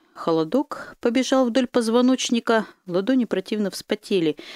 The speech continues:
Надо было сообщить о ситуации в дежурку и действовать по обстановке. Дрожащими руками,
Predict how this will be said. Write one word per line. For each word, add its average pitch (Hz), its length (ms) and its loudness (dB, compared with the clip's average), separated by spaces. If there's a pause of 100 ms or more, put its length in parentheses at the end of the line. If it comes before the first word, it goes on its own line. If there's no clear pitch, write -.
(320)
Надо 196 200 -4
было 180 200 2
сообщить 208 560 0
о 175 40 -2
ситуации 208 680 0
в 175 80 -4
дежурку 208 640 0
и 208 260 2
действовать 220 760 -4
по 190 120 -2
обстановке. 185 760 -6 (580)
Дрожащими 180 640 -2
руками, 196 520 0